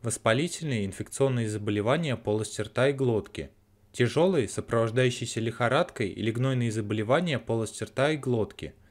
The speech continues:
требующие назначения антибиотиков и сульфаниламидов. Танзелит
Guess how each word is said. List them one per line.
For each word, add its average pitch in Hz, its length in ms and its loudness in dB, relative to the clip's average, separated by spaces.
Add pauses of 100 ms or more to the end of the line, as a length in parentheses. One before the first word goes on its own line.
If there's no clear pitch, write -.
требующие 156 520 0
назначения 113 640 -4
антибиотиков 110 760 -2 (220)
и 131 100 0
сульфаниламидов. 139 1000 -2 (380)
Танзелит 143 640 0